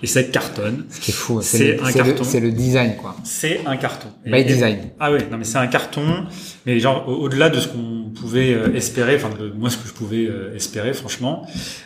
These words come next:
Speaker 1: euh, parce que on se retrouve avec un panier qui passe de quatre cents euros à mille. Et alors évidemment, on ne sait pas encore ce que ça va donner sur
Speaker 2: Oui,
Speaker 1: le
Speaker 2: mais
Speaker 1: churn.
Speaker 2: ton, mais ton cas qui est amorti et t'as gagné de l'argent.
Speaker 1: Mais déjà, alors déjà, il y a ça. Mais en plus,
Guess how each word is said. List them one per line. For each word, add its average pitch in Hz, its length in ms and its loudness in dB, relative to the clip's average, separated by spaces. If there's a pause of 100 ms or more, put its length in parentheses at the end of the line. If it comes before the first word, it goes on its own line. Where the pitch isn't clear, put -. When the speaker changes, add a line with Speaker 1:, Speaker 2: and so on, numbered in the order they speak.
(140)
Speaker 1:
euh, 104 300 0 (160)
parce - 240 2
que 127 140 2
on 127 100 6
se - 80 -2
retrouve - 240 2
avec 120 140 2
un 110 80 -2
panier 117 400 2
qui 117 100 -6
passe 107 180 -4
de 98 80 -8
quatre 110 200 -6
cents - 160 -6
euros 107 200 -4
à - 60 -4
mille. 156 300 0 (1500)
Et - 520 4 (240)
alors 101 120 -14
évidemment, 120 300 -4
on 131 60 0
ne 120 40 -2
sait 120 160 -4
pas 135 120 -2
encore 127 300 -2
ce - 60 -4
que - 60 -10
ça - 120 -8
va 107 80 -8
donner 113 220 -6
sur 117 160 -6
Speaker 2:
Oui, 131 40 -2
Speaker 1:
le 127 40 -2
Speaker 2:
mais 120 60 2
Speaker 1:
churn. 165 300 6
Speaker 2:
ton, 117 80 0
mais 117 100 0
ton 123 120 -2
cas 143 160 4
qui 135 120 -2
est 117 60 2
amorti 113 440 -2
et 139 80 4
t'as 120 100 2
gagné 117 160 2
de 123 60 0
l'argent. 135 180 2
Speaker 1:
Mais 123 160 4
déjà, 151 300 6
alors - 180 -4
déjà, 123 200 2
il - 40 2
y - 20 2
a 113 60 -2
ça. 165 420 0
Mais 117 80 -2
en 117 100 -4
plus, 185 640 0